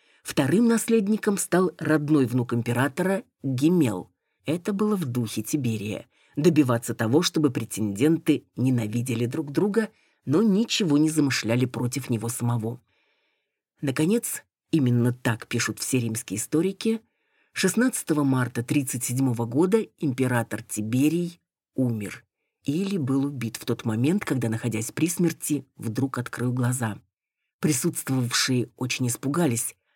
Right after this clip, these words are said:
Если он останется жить, последуют новые казни. И тогда всесильный фаворит, префект притория, начальник стражи Макрон,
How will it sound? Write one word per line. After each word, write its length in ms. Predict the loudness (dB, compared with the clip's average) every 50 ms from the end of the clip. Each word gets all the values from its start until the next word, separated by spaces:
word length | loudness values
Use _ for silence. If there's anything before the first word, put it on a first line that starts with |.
| _ _ _
Если 300 | -2 2 2 2 4 2
он 120 | 2 2 2
останется 580 | 0 0 0 0 0 0 0 0 -2 -2 -2
жить, 400 | 0 2 2 2 2 2 -2 -10 _ _ _
последуют 640 | -2 -2 -2 0 0 0 0 2 2 2 2 0 2
новые 300 | 0 0 2 4 4 4
казни. 640 | 2 2 2 2 2 2 2 0 0 -2 -2 -6 _ _ _ _ _ _ _ _ _ -6
И 80 | -2 0
тогда 260 | 0 2 2 2 0
всесильный 600 | 0 0 -4 -4 -4 -2 0 0 2 2 2 0
фаворит, 540 | -2 -4 -4 -2 0 0 0 0 -2 -6 _ _ _ _ _
префект 480 | -2 -2 -2 0 0 0 0 -2 -4 -8
притория, 640 | -8 -6 0 0 2 2 4 4 2 2 0 -2 -4
начальник 540 | -4 -4 -2 -2 -2 -2 0 -2 -2 -4 -6
стражи 540 | -6 -4 -2 0 0 0 -2 -4 -6 -8 -10 _ _ _
Макрон, 580 | -8 -8 -8 -6 -6 -4 -2 0 2 2 0